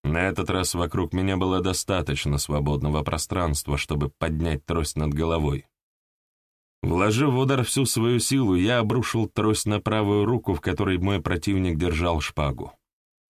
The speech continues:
Отдача оказалась настолько сильной, что я едва не выронил трость.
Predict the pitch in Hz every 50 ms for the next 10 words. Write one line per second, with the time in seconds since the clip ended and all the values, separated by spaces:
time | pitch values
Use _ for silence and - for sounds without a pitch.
0 | _ _ _ _ _ _ _ _ _ _ - 69 76 76 67 67 78 85 85 85
1 | - 87 78 73 - 80 80 76 82 85 90 87 80 - - 82 78 76 - -
2 | 90 85 82 78 - 85 80 - 98 101 98 95 95 92 92 - - 95 90 95
3 | 98 98 95 92 87 80 90 98 95 95 95 92 90 92 95 92 92 92 92 92
4 | 90 87 - 95 87 80 - - - - - -